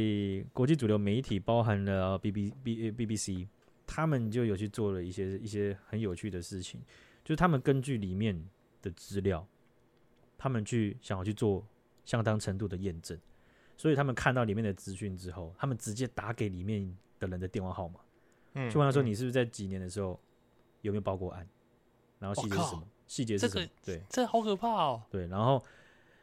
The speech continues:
Speaker 1: 这件事情就是他们几乎所有做的东西，他们都，要不，有，有些人是没有回电话，你知道吗？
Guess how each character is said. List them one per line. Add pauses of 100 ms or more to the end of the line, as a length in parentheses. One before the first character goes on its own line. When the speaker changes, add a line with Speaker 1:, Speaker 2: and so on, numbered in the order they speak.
(800)
Speaker 1:
这
件
事
情
就
是 (800)
他
们 (460)
几
乎
所
有
做
的
东
西， (1160)
他
们
都， (420)
要
不，
有，
有
些
人
是
没
有
回
电
话，
你
知
道
吗？